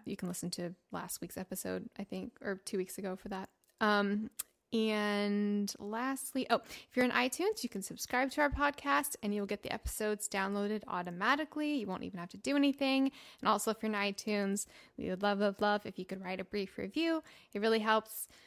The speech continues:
so much, like, really.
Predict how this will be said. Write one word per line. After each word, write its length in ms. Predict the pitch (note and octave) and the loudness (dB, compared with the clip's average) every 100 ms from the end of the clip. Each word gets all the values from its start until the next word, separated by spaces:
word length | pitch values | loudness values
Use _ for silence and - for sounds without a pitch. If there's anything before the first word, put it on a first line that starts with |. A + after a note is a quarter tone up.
| - _ - | -20 _ -4
so 180 | A3 | 0
much, 600 | G#3 F#3+ F#3 - - - - _ _ _ _ - | 2 0 -4 -6 -6 -8 -12 _ _ _ _ -10
like, 320 | - - - - - | -10 -12 -20 -18 -8
really. 360 | - - - | -8 -6 -14